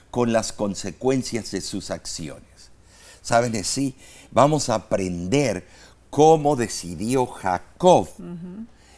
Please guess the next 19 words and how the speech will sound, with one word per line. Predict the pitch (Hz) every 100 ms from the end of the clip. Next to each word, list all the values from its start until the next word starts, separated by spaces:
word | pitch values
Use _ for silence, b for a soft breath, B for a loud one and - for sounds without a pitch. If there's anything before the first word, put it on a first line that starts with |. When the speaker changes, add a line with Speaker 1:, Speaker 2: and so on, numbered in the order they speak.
| b -
Speaker 1:
eh, | 104 104 95
bueno, | 78 131 214 131 - _ b b -
eh, | 87 85 78 - - -
Jacob | 92 - 135 135 -
reconciliarse | 101 110 - 113 104 - 92 85 135 202 339 - 95
Speaker 2:
Claro. |
Speaker 1:
con | 95 90 87 90 -
Esaú | 95 - 78 80 147 220 - - B B B B B -
y | 127 107
mucho | 98 196 - 104
más. | 80 104 220 277 226 170
Speaker 2:
Así | - 170
es. | 185 330 226 - 175 147
Speaker 1:
Esta | 147 - 196
lección | 131 - 185 202
es |
maravillosa. | 143 127 101 92 95 170 - 98
En | 113
realidad, | 151 190 202 160 139